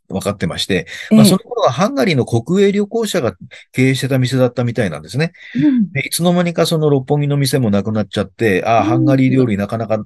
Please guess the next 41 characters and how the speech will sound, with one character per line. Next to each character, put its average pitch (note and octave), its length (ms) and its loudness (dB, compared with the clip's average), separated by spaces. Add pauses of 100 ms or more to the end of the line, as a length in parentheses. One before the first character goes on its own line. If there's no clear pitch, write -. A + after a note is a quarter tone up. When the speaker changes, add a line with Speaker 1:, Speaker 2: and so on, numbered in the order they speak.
Speaker 1:
な A#2+ 200 0
い G#2 60 0
な G#2+ 180 2
あ A2 60 0
な G#2+ 80 0
ん - 40 -12
て - 60 -8
思 F#3+ 120 -2
っ - 20 2
て A#3 60 6
た C4+ 60 4
ら、 D4 60 4
Speaker 2:
う D#4+ 40 4
ん。 - 20 0
Speaker 1:
た E4+ 100 2
ま C4+ 160 2
た F#3 100 2
ま、 F3+ 180 0 (420)
あ C3+ 100 2
の、 C3 420 0
以 C3+ 120 0
前 A#2+ 140 0
勤 G#2+ 240 -6
め A2 100 -2
て G#2 80 -6
た F2+ 140 -4 (160)
会 F#2 180 -2
社 F2 160 -4
の F2 280 -8
近 G2+ 240 -2
く F#2 100 -12
に、 E2 220 -8 (360)
あ G2 120 -2
の、 F2 200 -4
ハ - 160 -4
ン F#3 80 -2
ガ G#3 100 0
リ G#3 180 0
ー E3 40 -4
人 B2 200 -4
の、 F#2 280 -2